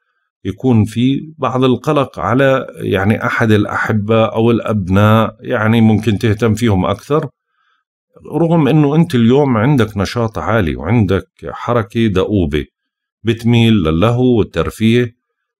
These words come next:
آه، ترفيه عن النفس، وأنت بالفعل يعني مع ضغط الأيام الماضية والفترة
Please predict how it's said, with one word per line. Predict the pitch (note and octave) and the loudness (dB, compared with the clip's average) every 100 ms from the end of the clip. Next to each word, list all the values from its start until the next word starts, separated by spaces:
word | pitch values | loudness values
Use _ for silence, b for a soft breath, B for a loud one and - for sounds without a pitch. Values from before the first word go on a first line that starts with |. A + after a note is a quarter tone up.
| - | -6
آه، | F2 D#2+ D2+ - E2+ C#2+ - | 0 0 0 -4 -8 -8 -6
ترفيه | F#2 G#2+ F2 | -4 -2 -2
عن | D2+ D#2+ | -2 0
النفس، | C#2+ C3 - - | 2 0 0 -4
وأنت | B2+ D#3 E3+ D#3+ D#3 D3+ - _ _ _ | -2 0 0 2 2 0 -4 _ _ _
بالفعل | C#3 E3+ D#3+ E3+ C#3 A2 G2+ | -2 0 2 2 2 2 2
يعني | E2+ F#2+ | 2 2
مع | G2 - | 0 -2
ضغط | B2 A2+ A2 | -4 -4 -4
الأيام | G2+ E2 F#2+ A#2 G2 | -4 0 0 2 2
الماضية | D2+ G2 C3 G2 F#2 F#2+ | 2 0 0 0 0 0
والفترة | - B2+ - A#2 - G#2+ G#2 | -2 -6 -4 -6 -2 -2 -2